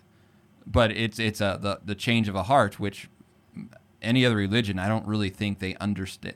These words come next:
they can't explain this. That's what makes, uh, the Christian faith so much different, and that's why works righteousness is so offensive. Even when you mentioned, uh, uh, you know, how in the, in the epistles Paul will,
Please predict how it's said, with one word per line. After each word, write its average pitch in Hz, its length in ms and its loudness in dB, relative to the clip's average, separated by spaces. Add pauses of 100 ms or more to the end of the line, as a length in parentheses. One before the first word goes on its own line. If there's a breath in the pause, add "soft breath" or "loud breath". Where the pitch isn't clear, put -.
they 101 140 -8
can't 104 360 -6
explain 107 540 -4
this. 82 180 -8
That's 92 160 -8
what 92 100 -8
makes, 95 360 -8 (540 soft breath)
uh, 95 120 -4
the 92 80 -4
Christian 107 460 -2
faith 98 280 -4
so - 180 -4
much 101 260 -4 (100)
different, 101 600 -6
and 98 200 -6
that's 104 180 -6
why 104 280 4
works 107 300 -2
righteousness 117 580 0
is 90 80 -12
so 101 180 -4
offensive. 135 680 -4 (560 soft breath)
Even 123 300 4
when 110 260 2
you 107 100 0
mentioned, 110 480 2
uh, 95 280 0 (540 soft breath)
uh, 87 340 -2 (760)
you 107 100 -4
know, 90 320 -4 (720)
how 107 320 6
in 98 140 0
the, 101 120 -6
in 104 140 2
the 98 120 2
epistles 95 580 -2
Paul 98 300 0
will, 90 280 -2